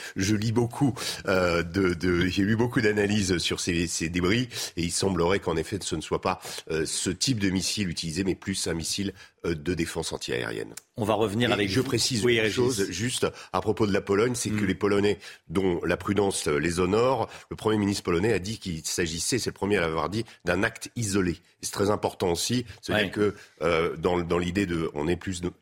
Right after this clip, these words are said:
Speaker 1: à rechercher une désescalade, mais ça reste quand même la première fois que la frontière orientale de l'otan est franchie par, euh, un missile, euh, voilà, avec
Speaker 2: Et
Speaker 1: des morts.
Speaker 2: question que je pose à tous les deux. Euh, Zelensky, Volodymyr Zelensky,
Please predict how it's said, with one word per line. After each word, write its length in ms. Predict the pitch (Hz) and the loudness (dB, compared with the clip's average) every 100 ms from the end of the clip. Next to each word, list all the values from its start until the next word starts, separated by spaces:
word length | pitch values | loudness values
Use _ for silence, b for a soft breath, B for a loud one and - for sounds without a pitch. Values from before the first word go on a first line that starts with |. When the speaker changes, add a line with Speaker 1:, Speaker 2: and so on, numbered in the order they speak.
| - | -6
Speaker 1:
à 80 | 82 | -2
rechercher 420 | - - - 90 | -2 -2 -2 -2
une 160 | 78 | -2
désescalade, 760 | 76 101 95 - 87 92 113 98 B B B - | 0 2 0 0 2 2 0 -2 B B B -10
mais 540 | 78 92 135 131 - - | -2 2 4 2 -4 -10
ça 220 | - 90 | -2 0
reste 220 | 87 98 - | 0 -2 -2
quand 100 | 87 | 0
même 160 | 101 | 0
la 80 | 95 | -2
première 340 | - 92 78 | -2 -2 -2
fois 240 | - 104 113 B - | -2 -2 -2 B -6
que 100 | 101 | 0
la 160 | 90 80 | 0 0
frontière 600 | - 107 98 113 101 - | -4 -4 0 2 0 0
orientale 600 | 95 98 87 - 90 73 - - | 0 2 0 0 -2 -2 -8 -4
de 100 | 107 | 0
l'otan 400 | 92 82 104 107 b b | 0 0 -2 -4 b b
est 80 | 85 | -6
franchie 420 | - 80 - 104 | -4 -6 -6 -6
par, 400 | 92 87 80 - - | -2 -2 -2 -8 -6
euh, 240 | 69 67 65 | -4 -2 -4
un 80 | 78 | -4
missile, 460 | 73 - 82 85 67 b b - | -6 -6 -4 -6 -6 b b -14
euh, 440 | 67 62 60 57 55 55 _ _ - | -8 -6 -6 -8 -12 -18 _ _ -12
voilà, 160 | 52 _ _ _ - - | -12 _ _ _ -12 -4
avec 180 | 78 78 | -2 0
Speaker 2:
Et 40 | |
Speaker 1:
des 60 | 82 | 0
morts. 320 | 87 - - - | 0 -2 -10 -6
Speaker 2:
question 280 | 104 - | -4 -2
que 60 | 104 | -4
je 80 | 98 | -4
pose 240 | 107 98 | -2 -4
à 40 | 92 | -4
tous 120 | 98 | -4
les 100 | 92 | -4
deux. 200 | 95 87 B B B | -2 -4 B B B
Euh, 440 | 92 90 90 101 98 | -4 -2 -2 -2 -2
Zelensky, 600 | 101 123 107 - - 104 | 0 0 0 -4 -4 -2
Volodymyr 400 | 98 107 107 113 | 0 2 2 0
Zelensky, 540 | 107 104 98 - 98 | 0 -2 -2 -4 -6